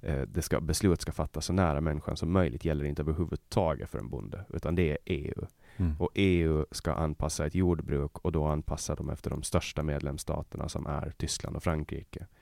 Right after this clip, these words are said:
Speaker 1: Så små mikrobönder i det åländska samhället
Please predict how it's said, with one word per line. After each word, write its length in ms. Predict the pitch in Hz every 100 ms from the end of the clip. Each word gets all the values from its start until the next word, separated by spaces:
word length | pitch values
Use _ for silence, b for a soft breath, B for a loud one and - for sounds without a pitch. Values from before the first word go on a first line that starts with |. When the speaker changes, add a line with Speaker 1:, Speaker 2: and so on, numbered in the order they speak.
| B B B
Speaker 1:
Så 140 | - -
små 520 | - 104 90 80 69
mikrobönder 840 | 85 87 - - 80 73 73 73
i 40 | 73
det 100 | 67
åländska 480 | 92 78 73 -
samhället 580 | - 85 73 71 67 76